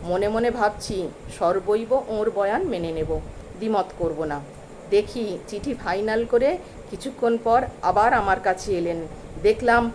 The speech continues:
সব কারেকশন মেনে নিয়েছেন। বললেন, "বুঝলেন মশাই, চিঠিতে শুধু ভুল থাকলে লোকে শুধু আমায় দুষবে না, লোকে বলবে ওর অ্যাসিস্ট্যান্টরা কী করছে।"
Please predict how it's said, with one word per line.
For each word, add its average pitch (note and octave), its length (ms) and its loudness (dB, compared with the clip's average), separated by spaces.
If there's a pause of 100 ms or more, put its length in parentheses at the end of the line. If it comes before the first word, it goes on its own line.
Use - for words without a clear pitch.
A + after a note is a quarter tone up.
(200)
সব C4 240 4 (100)
কারেকশন A3 520 2
মেনে G3+ 240 0
নিয়েছেন। G3 560 0 (240)
বললেন, A3 480 4 (360)
"বুঝলেন B3+ 420 2
মশাই, C#4 580 2 (300)
চিঠিতে C#4 420 -2
শুধু C#4 260 -4
ভুল A#3 380 -2
থাকলে C4+ 480 6 (300)
লোকে G#3+ 260 4
শুধু C4 240 0
আমায় B3+ 400 2
দুষবে C4+ 400 -2
না, F3 300 4 (340)
লোকে G3+ 320 6
বলবে A3 540 4 (220)
ওর A3+ 160 4
অ্যাসিস্ট্যান্টরা C#4 760 2
কী D#4 300 -4
করছে।" G3+ 480 2